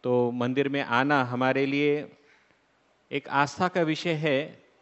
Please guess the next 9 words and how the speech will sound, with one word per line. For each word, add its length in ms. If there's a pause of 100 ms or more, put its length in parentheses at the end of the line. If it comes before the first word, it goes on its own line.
(100)
लेकिन 240
आजकल 640
entertainment 720
का 80
भी 120
विषय 300
बन 180
गया 200
है। 220